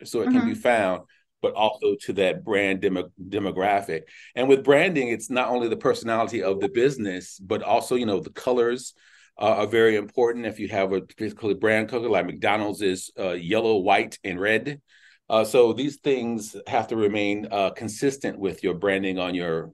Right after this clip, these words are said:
Speaker 1: on your Facebook page or your Instagram or, or what have you.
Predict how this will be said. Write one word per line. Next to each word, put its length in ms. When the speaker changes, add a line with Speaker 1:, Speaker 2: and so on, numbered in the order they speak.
Speaker 1:
on 140
your 160
Facebook 540
page 380
or 60
your 140
Instagram 600
or, 140
or 200
what 180
have 300
you. 180